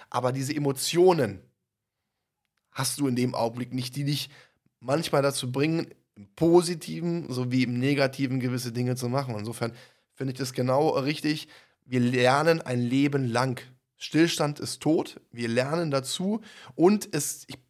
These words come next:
bin kein Freund von, von negativen Worten. Deswegen von-, nütz-, nutze ich auch das Wort Fehler nicht, sondern sage immer, wir sammeln Erfahrungen.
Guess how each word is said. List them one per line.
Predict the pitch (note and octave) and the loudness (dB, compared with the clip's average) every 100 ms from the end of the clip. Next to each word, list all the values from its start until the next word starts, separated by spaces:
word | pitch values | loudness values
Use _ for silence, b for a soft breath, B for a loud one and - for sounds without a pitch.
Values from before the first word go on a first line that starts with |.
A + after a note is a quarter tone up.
| _ | _
bin | E3 F3+ | -8 -2
kein | E3+ D#3+ | -2 -2
Freund | - D3+ D3 - b b _ | -2 -2 -2 -10 b b _
von, | _ C3+ C3 | _ -4 -4
von | C3 B2 | -4 -2
negativen | B2+ C#3+ A#2+ A#2 - A#2+ A2 A2 - - | 2 2 0 -4 -8 -6 -6 -8 -10 -16
Worten. | G#2 G#2 G2+ C3+ F3 F#3 | -12 -8 -8 -8 -10 -8
Deswegen | F3+ A#2+ A#2 B2+ B2+ B B _ _ _ _ _ _ | -8 -6 -4 -4 -8 B B _ _ _ _ _ _
von-, | - C#3 | -6 0
nütz-, | C#3 D3 D#3+ | 2 0 0
nutze | E3 D#3+ | 0 0
ich | F3 | -2
auch | |
das | D#3 B2 | -4 2
Wort | C3+ | 2
Fehler | C3 F3 F3+ A2+ | 2 0 2 2
nicht, | F#2+ C3 | 2 -4
sondern | - B2+ | -2 0
sage | A2+ B2+ C#3+ | 0 0 -2
immer, | C#3+ C3+ B2 B2+ | 0 0 0 -4
wir | C3 | -2
sammeln | B2 B2 C3 C3 | 0 -2 -2 -2
Erfahrungen. | B2 A#2+ - C3+ C3 A#2+ A2+ D#2+ - | -4 -6 -4 -2 0 -2 -6 -10 -16